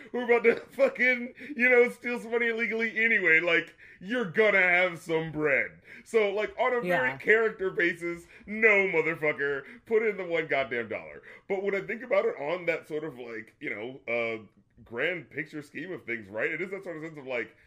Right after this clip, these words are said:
Speaker 1: it does suck that the position that we're ultimately left with is saying, like, "Oh, it, it, it is awful that, you know, um, this is the one, uh, uh,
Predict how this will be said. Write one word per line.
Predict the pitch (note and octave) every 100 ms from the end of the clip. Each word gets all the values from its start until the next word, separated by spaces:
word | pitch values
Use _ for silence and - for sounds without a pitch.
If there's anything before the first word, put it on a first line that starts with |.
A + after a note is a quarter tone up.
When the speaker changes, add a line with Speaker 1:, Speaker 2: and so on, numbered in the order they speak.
| _ _ F3+
Speaker 1:
it | F#3
does | E3+ B3 G3+
suck | - A3 A3+ - -
that | C3+ E3+ E3+ C3+
the | D#3+ D#3 C3+ _
position | - F3 D3+ F#3 - F3+ D3+ D3 - _ B2
that | D3+ D3
we're | D#3 -
ultimately | D#3+ E3+ D3 C#3+
left | C3+ D3+ E3+
with | C3+ C3+ -
is | C3+ B2
saying, | - D3 C3+ C3
like, | B2 A#2+ - _ _ _ F3+
"Oh, | F3 C3+
it, | D#3 F3 -
it, | F3 E3 -
it | F#3+ F#3
is | F3+ -
awful | F3 E3+ D#3+ D3
that, | C#3+ -
you | C#3+
know, | C3 B2 A#2 B2+ B2
um, | A#2+ A2 _ A#2+
this | E3 D#3
is | D3+ C3+
the | A#2+ C3+ C3 B2+ A#2
one, | C#3+ D3 C3+ C3+ B2
uh, |
uh, | B2 A#2 A2+ A2+ A2+